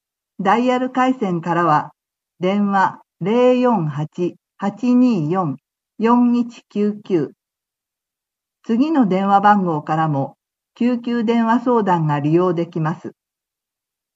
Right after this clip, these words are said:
小児救急電話相談、シャープ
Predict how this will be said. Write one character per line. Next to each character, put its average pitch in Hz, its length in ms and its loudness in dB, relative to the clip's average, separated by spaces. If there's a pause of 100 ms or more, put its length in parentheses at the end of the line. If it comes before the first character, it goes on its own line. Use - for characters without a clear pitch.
(120)
小 269 240 2
児 196 140 0
救 226 280 -2
急 233 260 -4
電 214 280 0
話 226 200 0
相 214 200 0
談、 143 300 -2 (640)
シ - 160 -2
ャ 240 140 4
ー - 100 -12
プ 151 240 -6